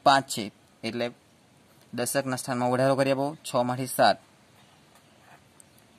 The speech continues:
હવે બાદબાકી કરી લઈએ, ચાર લાખ નેવ્યાસી હજાર ત્રણસો પચાસ ઓછા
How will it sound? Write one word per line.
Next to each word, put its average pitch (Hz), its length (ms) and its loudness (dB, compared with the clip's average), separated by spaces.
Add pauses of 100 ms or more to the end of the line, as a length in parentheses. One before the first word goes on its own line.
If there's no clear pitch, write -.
(160)
હવે 127 140 -2
બાદબાકી 127 400 2
કરી 123 160 -4
લઈએ, 123 280 -4
ચાર 123 280 0
લાખ 127 380 0 (380)
નેવ્યાસી 123 680 -4
હજાર 127 420 -2 (880)
ત્રણસો 127 440 -6
પચાસ 123 500 -2 (840)
ઓછા 120 380 -4